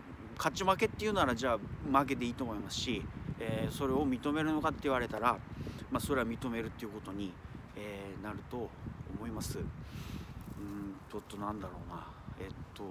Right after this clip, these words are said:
そうですね。じゃあ、じゃあ今宮町でね、こう容認するのかっ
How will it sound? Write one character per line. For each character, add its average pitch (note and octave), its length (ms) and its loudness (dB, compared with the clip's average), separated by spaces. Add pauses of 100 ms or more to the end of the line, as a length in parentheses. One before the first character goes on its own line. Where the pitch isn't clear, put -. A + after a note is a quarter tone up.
(1700)
そ - 180 -8
う A2 40 -6
で G#2+ 60 -6
す F#2+ 60 -6
ね。 G2+ 100 -6
じ F3 100 4
ゃ F3+ 160 12
あ、 B2 40 6 (160)
じ D#3 100 6
ゃ G3 40 12
あ - 20 12
今 D#3+ 260 8
宮 G#3 240 6
町 E3+ 320 6
で A2 120 2
ね、 G2+ 180 -2 (540)
こ A#2 120 -2
う G#2+ 60 0
容 A#2+ 180 0
認 C3 180 4
す C3+ 200 0
る C3+ 80 4
の C3 100 2
か F#2+ 140 -4
っ - 40 -6